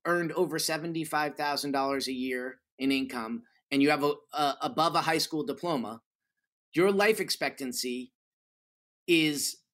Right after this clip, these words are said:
eighty-seven years old as a male, eighty-nine years old as a female. And the variability of your life insur-, i-, i-, life expectancy is about five and a half years, meaning that the majority of people who meet that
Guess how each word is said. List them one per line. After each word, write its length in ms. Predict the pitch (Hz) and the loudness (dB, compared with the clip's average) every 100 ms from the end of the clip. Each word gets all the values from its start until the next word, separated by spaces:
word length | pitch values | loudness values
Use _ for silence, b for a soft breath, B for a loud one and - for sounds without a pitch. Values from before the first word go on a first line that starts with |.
| _ _ | _ _
eighty-seven 600 | 180 190 170 180 170 160 | 4 4 2 2 2 2
years 200 | 151 135 | 2 2
old 220 | 156 143 | 2 2
as 100 | 131 | 0
a 60 | 123 | 0
male, 280 | 143 135 127 | 0 -2 -2
eighty-nine 540 | 170 156 151 151 156 151 | -2 0 0 2 2 0
years 240 | 131 120 | -2 -4
old 260 | 123 117 - | -6 -8 -10
as 180 | 131 123 | -8 -6
a 60 | 120 | -6
female. 480 | - 151 113 95 - _ _ _ _ _ | -2 -2 -2 -6 -14 _ _ _ _ _
And 140 | 151 156 | 2 2
the 60 | |
variability 680 | 139 202 202 180 214 226 165 | 4 4 4 4 6 6 4
of 60 | 143 | 2
your 120 | 135 | 0
life 180 | 131 127 | -2 -2
insur-, 340 | 139 135 139 - | -4 -2 -4 -8
i-, 160 | 139 139 | -10 -8
i-, 160 | 143 131 - | -6 -6 -6
life 180 | 151 139 | -2 -2
expectancy 480 | 131 - 139 131 123 | -2 -6 -6 -4 -4
is 60 | 131 | -2
about 260 | 131 123 | -2 -2
five 300 | 147 147 143 | 2 2 2
and 80 | 139 | -2
a 40 | |
half 240 | 127 135 120 | -2 -2 -2
years, 320 | 131 101 92 | -4 -6 -2
meaning 440 | 139 160 156 143 b b b _ | 2 4 2 0 b b b _
that 320 | - 156 147 - _ _ _ _ - | 0 0 0 -4 _ _ _ _ 0
the 80 | |
majority 540 | 160 151 147 196 208 196 | 2 4 6 6 8 6
of 100 | 156 | 4
people 260 | 202 165 | -2 0
who 140 | 143 156 | 0 2
meet 240 | 160 170 | 2 0
that 220 | 165 151 | 0 0